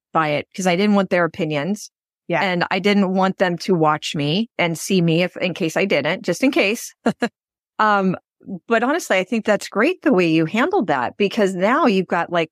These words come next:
Speaker 1: months of getting that support and you're in a better place to where you could actually explain it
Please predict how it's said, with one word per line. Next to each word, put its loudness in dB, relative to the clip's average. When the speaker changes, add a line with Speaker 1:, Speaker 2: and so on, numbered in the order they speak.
Speaker 1:
months -2
of -2
getting 2
that -4
support -6
and -2
you're 2
in 0
a 0
better 0
place -2
to -2
where 0
you 0
could -2
actually -2
explain -4
it -6